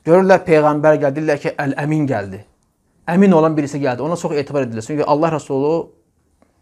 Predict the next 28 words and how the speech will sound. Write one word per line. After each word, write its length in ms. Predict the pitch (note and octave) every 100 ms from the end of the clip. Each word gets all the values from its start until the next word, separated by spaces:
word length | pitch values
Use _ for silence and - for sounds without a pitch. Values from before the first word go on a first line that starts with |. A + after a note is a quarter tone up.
| _ _
Peyğəmbərlikdən 720 | - C#3+ C#3+ D3 D3+ D#3 F#3 -
öncə 220 | F3 E3 C#3+
də 80 | B2 -
etibarlı, 600 | D3 C#3 C#3+ D3 C#3 -
əmin 300 | E3+ G3+ G3
olaraq 320 | D#3 E3 C#3+
tanınırdı. 460 | - A#2+ A2+ G#2+ _ _ _ _ _ _ _ _ _ -
Və 80 | -
ona 240 | G#3 A#3
həvalə 340 | G3+ G3 G3+ G#3+
edirlər 160 | G3 E3+
ki, 80 |
sən 240 | G3+ A3 G3+ -
hökm 320 | F#3 C#3+ G#2+
ver. 140 | G#2 - _ _ _ _ _ _ -
Və 80 | C#3+
Peyğəmbər 420 | E3+ E3+ E3+ F#3+
sallallahu 560 | - D#3 D#3 D3+ E3+ C#3+
aleyhi 200 | D3+ D3
və 80 | C#3
səlləm 320 | D#3+ D3 C3+
deyir 160 | C#3 D3 C#3
ki, 140 | A2+ B2+ - _ _ _ _ _ _ -
bir 100 | E3+
dənə 160 | D3
ipək 240 | C3+ D3+ C3
gətirin, 340 | A#2 A2 B2 C#3 -
ipək 340 | D#3+ D3+